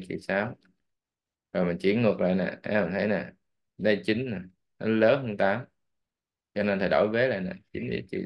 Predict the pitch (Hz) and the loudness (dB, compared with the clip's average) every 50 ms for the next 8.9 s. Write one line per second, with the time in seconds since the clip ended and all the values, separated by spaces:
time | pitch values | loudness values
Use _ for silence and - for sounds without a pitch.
0 | - - 95 98 110 123 117 110 107 - _ _ _ _ _ _ _ _ _ _ | -6 -6 -6 -6 -4 -6 -6 -8 -10 -12 _ _ _ _ _ _ _ _ _ _
1 | _ _ _ _ _ _ _ _ - - 80 82 98 101 104 107 120 123 123 113 | _ _ _ _ _ _ _ _ -12 -8 -4 0 2 4 4 4 4 2 2 0
2 | 92 90 92 90 87 80 82 90 - _ _ _ _ _ _ - - 107 110 101 | 0 0 0 0 0 0 -2 -6 -14 _ _ _ _ _ _ -6 -4 -2 0 -2
3 | 90 90 92 95 _ _ _ _ _ _ _ _ _ _ - 101 104 110 117 123 | -2 -4 -10 -16 _ _ _ _ _ _ _ _ _ _ -2 0 0 0 0 -2
4 | 127 127 - - 98 92 87 87 90 98 98 95 92 90 85 - - - 82 98 | -4 -4 -4 -2 -2 -2 -2 -2 -2 0 0 0 0 -2 -4 -4 0 2 2 2
5 | 104 - 127 135 139 135 117 92 90 92 90 101 110 - 113 104 98 92 - - | 2 2 2 2 2 2 -2 -4 -2 -2 -4 -2 0 0 2 2 2 0 -4 -8
6 | _ _ _ _ _ _ _ _ _ _ _ _ _ _ _ _ _ - 90 90 | _ _ _ _ _ _ _ _ _ _ _ _ _ _ _ _ _ -2 0 0
7 | 87 87 - - 92 92 107 117 113 104 87 90 - - 104 120 113 113 131 131 | -2 0 2 4 4 4 4 2 0 0 -2 -4 -2 -2 -2 -2 0 0 -2 -2
8 | 127 - - 113 98 90 90 92 95 104 117 123 120 - - - - | -4 -2 0 2 2 2 2 0 0 0 0 0 0 -2 -2 -4 -8